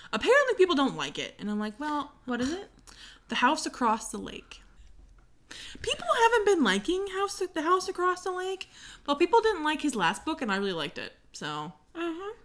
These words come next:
Speaker 1: I don't
Speaker 2: Wasn't
Speaker 1: care.
Speaker 2: it about the college student?
Speaker 1: The la-, the one before, um, Survive the Night, was about a college student,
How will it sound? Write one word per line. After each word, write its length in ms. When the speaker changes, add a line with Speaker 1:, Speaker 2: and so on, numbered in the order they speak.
Speaker 1:
I 100
don't 80
Speaker 2:
Wasn't 200
Speaker 1:
care. 40
Speaker 2:
it 40
about 140
the 80
college 300
student? 400
Speaker 1:
The 120
la-, 220
the 80
one 180
before, 760
um, 380
Survive 340
the 60
Night, 320
was 100
about 400
a 20
college 380
student, 400